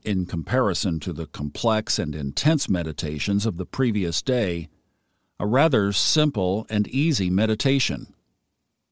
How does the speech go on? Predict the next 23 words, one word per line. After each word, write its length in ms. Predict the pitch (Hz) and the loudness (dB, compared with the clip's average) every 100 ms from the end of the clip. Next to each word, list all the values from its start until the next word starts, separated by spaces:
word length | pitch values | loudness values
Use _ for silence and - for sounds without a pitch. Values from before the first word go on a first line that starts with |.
| _ _ - | _ _ -6
The 140 | 90 | 0
effort 320 | 127 - 139 | 0 0 -2
required 680 | 104 101 - 135 139 107 98 | -2 -4 -2 2 2 2 2
by 200 | 98 107 | 0 2
the 80 | 117 | 2
meditator 640 | 120 131 151 - 87 82 | 4 2 0 -2 -2 -2
was 220 | 113 101 | -2 -2
emotional 840 | 98 92 98 143 175 - 62 55 - - | 0 2 4 4 2 -2 -4 -10 -12 -4
rather 320 | 92 107 101 | -2 0 0
than 260 | 85 80 87 | -2 0 4
mental, 540 | 135 160 - - - _ _ _ _ _ _ | 4 2 -2 -12 -16 _ _ _ _ _ _
and 180 | 104 104 | -2 0
very 340 | 92 135 151 135 | 2 2 4 6
minor 560 | 113 117 143 131 120 | 6 6 6 6 4
in 140 | 113 113 | 2 2
comparison 760 | 110 - 151 156 95 - 107 | 0 0 0 2 2 2 2
to 100 | 214 | 2
the 100 | 117 | -2
previous 560 | - - 160 143 117 101 | -4 -2 -2 0 0 -2
trials 680 | - - 131 120 107 110 110 | -4 0 2 4 2 2 0
of 100 | 104 | 2
intense 560 | 107 110 - 143 117 | 2 2 0 2 0
concentration. 920 | - 123 117 120 110 139 120 - - | 0 0 0 0 0 2 2 -2 -6